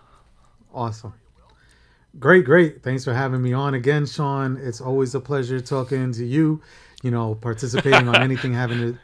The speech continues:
Speaker 1: to do and come from Nestwitch, you know, and, uh, you know, talk about some great topics, man. And it seems like, uh,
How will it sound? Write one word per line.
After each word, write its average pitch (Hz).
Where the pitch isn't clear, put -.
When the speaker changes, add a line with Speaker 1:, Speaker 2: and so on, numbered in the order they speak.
Speaker 1:
to 117
do 131
and 120
come 139
from 123
Nestwitch, 151
you 120
know, 117
and, 120
uh, 113
you 180
know, 147
talk 175
about 185
some 170
great 170
topics, 156
man. 135
And 131
it 127
seems 160
like, 143
uh, 147